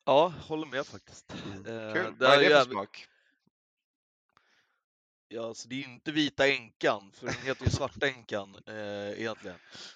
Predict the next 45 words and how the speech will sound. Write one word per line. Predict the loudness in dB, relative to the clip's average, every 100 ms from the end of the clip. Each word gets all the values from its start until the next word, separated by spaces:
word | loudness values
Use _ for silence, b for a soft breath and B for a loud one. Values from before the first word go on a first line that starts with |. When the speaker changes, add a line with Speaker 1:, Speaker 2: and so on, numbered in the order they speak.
| B
Speaker 1:
Eh, | -2 2 2 2 0
vad | 0 -2
skulle | -2 -4 -2
du | -4 0
säga | 4 4
att | 2
smaken | -4 -18 -12 -12 -8 -10
är? | -6
Jag | -4 -4
tyckte | -2 -2
att | -2
den |
var | -6
ganska | -14 -12 -14
neutral. | -12 -14 -14 -14 -12 -6 -6 -6 -12 -12 -12 -8
Ehm, | -6 -4 -4 -8 -12 -20 -20 _ -16 -14
alltså, | -10 -8 -8 -10 B B B B B B -14
vilket | -12 -10 -8
jag | -8 -8
kan | -10 -12
tycka | -12 -8 -8
att | -8
många | -12 -12 -6 -4 -2 -4 -8 _
har | -12 -10
ibland | -6 -4 -4
varit | -6 -10 -12
för | -20
mycket | -16 -16 -14 -12
smak. | -12 -14 -20 _ -20 -20 _
Eh, | -18 -16 -12 -12 -12 -12 -12 -14 -10
root | -10 -10 _
beer | -4 -4
till | -4 -14
exempel | -12 -10 -10 -10 -12
tyckte | -12 -20 -14
jag | -14 -12
om | -14 -16 -20
smaken, | -14 -10 -10 -12 -16
men | -16 -16
att | -16
den | -16 -16
var | -16
lite | -16 -16 _
för | -16
söt. | -12 -10 -10 -12 _ -20